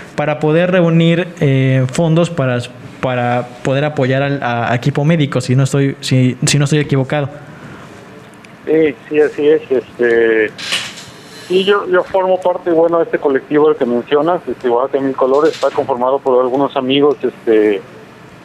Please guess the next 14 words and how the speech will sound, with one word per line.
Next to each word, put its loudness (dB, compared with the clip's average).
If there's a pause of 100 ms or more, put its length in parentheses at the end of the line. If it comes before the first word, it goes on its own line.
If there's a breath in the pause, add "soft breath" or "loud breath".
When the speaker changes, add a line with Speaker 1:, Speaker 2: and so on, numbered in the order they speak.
(300)
Speaker 2:
ya 0
de 2
años 0
míos, 2
este, 0
de, 2
de 0
la, 2
de 0
lo -2
que 0
es -2
la 2
escuela, 2